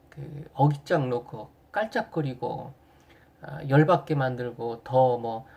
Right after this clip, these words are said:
할 얘기 한 거 아니냐. 청와대에서는 이런 반응도 나오지 않았었습니까? 거기다 대고 이렇게 진-, 사람이 뭔가를, 어,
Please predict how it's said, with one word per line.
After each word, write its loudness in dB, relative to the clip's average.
할 -4
얘기 0
한 -4
거 0
아니냐. -2
청와대에서는 -6
이런 -4
반응도 0
나오지 -10
않았었습니까? -8
거기다 -4
대고 -4
이렇게 2
진-, -6
사람이 -4
뭔가를, 2
어, -20